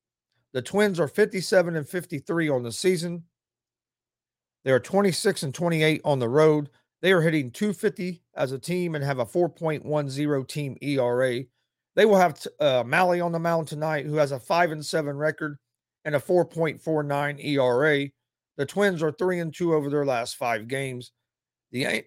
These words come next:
they'll, they'll be taking on the Angels, who are forty-nine and sixty-three, twenty-four and thirty-two at home. As a team, the Angels are hitting two twenty-eight on the season and have a three point eight six E R A. They will have, uh, Sandoval on the mound tonight,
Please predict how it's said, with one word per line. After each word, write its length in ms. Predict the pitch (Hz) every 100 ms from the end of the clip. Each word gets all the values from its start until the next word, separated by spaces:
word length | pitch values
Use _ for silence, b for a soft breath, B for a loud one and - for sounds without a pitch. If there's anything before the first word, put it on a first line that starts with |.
| -
they'll, 200 | 175 175
they'll 120 | 185
be 100 | 196
taking 320 | 202 196 170 180
on 120 | 160
the 200 | 147 -
Angels, 460 | 196 190 175 185 160
who 120 | 170
are 120 | 147
forty-nine 600 | - 202 185 175 175 165
and 120 | 147
sixty-three, 840 | 135 - - 147 131 180 185 160 160 _ _ _ _ _
twenty-four 580 | - 226 226 170 202 190
and 120 | 165
thirty-two 540 | 190 180 160 - 175 147
at 180 | 143
home. 400 | 127 151 151 147 139 _ _ _
As 180 | 190 175
a 60 | 165
team, 320 | 185 190 180
the 120 | 165
Angels 340 | 160 160 160
are 100 | 151
hitting 260 | 151 147 127
two 220 | - 208
twenty-eight 640 | 165 180 170 160 165 170 - _ _ _
on 120 | 156 151
the 80 |
season 540 | 117 - 190 170 175 170 _ _ _ _ _ -
and 100 | 139
have 140 | 160
a 60 | 139
three 280 | - 180
point 320 | 170 165 156 -
eight 200 | 147 135
six 380 | - 143 123 -
E 140 | 139
R 280 | 131 120 123
A. 260 | 139 131 135 _ _ _ _ _
They 100 | 180
will 100 | 196
have, 300 | 170 165 139
uh, 180 | 135 113
Sandoval 600 | 113 190 196 185 180 175
on 60 | 175
the 60 |
mound 300 | 170 170 160
tonight, 400 | 151 160 156 143